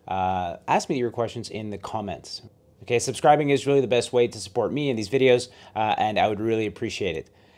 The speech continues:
So today we're gonna be talking about annuities are maybe the most common thing in, uh, T V M, and you know what, even in our day-to-day lives. Just to give you examples of what an annuity is.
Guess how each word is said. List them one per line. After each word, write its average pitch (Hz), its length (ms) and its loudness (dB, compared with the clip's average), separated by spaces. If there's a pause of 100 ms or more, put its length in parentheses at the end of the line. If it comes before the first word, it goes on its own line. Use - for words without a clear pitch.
(200)
So 123 500 6
today 165 240 4
we're 311 80 4
gonna 214 120 0
be 185 60 0
talking 151 360 4
about 107 280 0
annuities 202 600 -2
are 147 200 6
maybe 156 220 0
the 254 80 -6
most 190 260 -4
common 196 600 0 (260)
thing 147 640 2 (240)
in, 160 380 2 (500)
uh, 95 320 -6
T - 160 -6
V 98 180 0
M, 98 200 -2 (100)
and 143 300 -4 (180)
you 180 80 -4
know 247 80 0
what, 269 240 2
even 311 220 0
in 185 240 0
our 151 400 2
day-to-day 127 480 0
lives. 107 420 -2 (840)
Just 226 160 -4
to 349 40 0
give 277 140 4
you 262 60 0
examples 143 440 0
of 120 140 0
what 123 260 0
an 123 160 -8
annuity 120 640 0
is. - 300 -14